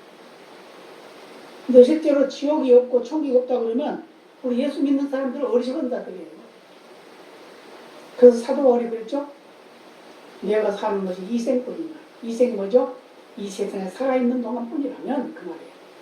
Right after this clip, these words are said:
나는 가장 불쌍한 사람이다. 불쌍하죠? 안 그래요? 예수 믿는다고 핍박당하죠?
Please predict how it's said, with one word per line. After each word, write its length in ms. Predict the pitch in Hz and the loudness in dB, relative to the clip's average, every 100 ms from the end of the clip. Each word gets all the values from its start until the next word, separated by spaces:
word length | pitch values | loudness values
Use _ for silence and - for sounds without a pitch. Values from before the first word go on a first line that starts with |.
| - - - - - - - - - - - - - - - - | -20 -20 -20 -20 -20 -20 -20 -20 -20 -20 -20 -20 -20 -20 -20 -2
나는 440 | 226 262 277 285 - - | 4 6 6 2 -4 -16
가장 320 | 240 254 311 | -8 -2 0
불쌍한 380 | 226 - 277 262 | -2 -8 -10 -12
사람이다. 420 | - - - - - - - - - - - - - - - - - - | -14 -18 -20 -20 -20 -20 -20 -20 -20 -20 -20 -20 -20 -20 -20 -20 -20 -16
불쌍하죠? 720 | 233 320 285 247 269 247 - - - - - | 0 4 6 6 6 4 2 -12 -20 -20 -8
안 80 | 220 | 2
그래요? 340 | 240 170 311 - - - - - - - - - 233 | 4 4 0 -10 -20 -20 -20 -20 -20 -20 -20 -2 6
예수 220 | 247 247 | 8 8
믿는다고 440 | 233 226 220 240 | 2 2 -2 -6
핍박당하죠? 880 | 247 233 240 233 226 214 220 226 | -8 -4 -4 -4 -10 -10 -8 -8